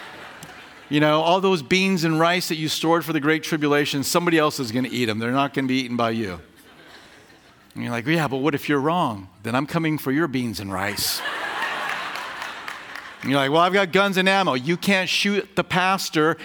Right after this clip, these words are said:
You can't shoot somebody that's hungry for food, you okay? That's W W J D. He would not do that, okay? So your beans and rice are gonna last for about ten minutes.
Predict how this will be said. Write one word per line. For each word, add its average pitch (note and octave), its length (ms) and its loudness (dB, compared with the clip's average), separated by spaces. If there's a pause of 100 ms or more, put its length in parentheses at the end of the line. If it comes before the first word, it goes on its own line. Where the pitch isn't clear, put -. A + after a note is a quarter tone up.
(120)
You F3 100 0
can't G#3 360 2
shoot G#3 340 2
somebody F#3+ 340 2
that's F3 220 2
hungry F#3+ 400 2
for E3+ 220 0
food, F#3 500 2
you C3+ 80 -4
okay? E3 320 0 (400)
That's - 300 0 (300)
W F#3+ 260 2
W G3+ 340 2
J F#3+ 220 4
D. E3 220 2
He F#3+ 200 0
would G3 180 4
not F#3+ 280 2
do G#3+ 180 4
that, B2+ 320 2
okay? E3+ 440 2 (720)
So F#3 340 4
your E3+ 220 4
beans G#3+ 260 2
and F3+ 100 2
rice F#3 280 4
are E3 40 -2
gonna D#3+ 120 4
last D#3+ 240 2
for D3+ 60 0
about C3+ 280 0
ten G#3+ 240 2
minutes. D3+ 480 0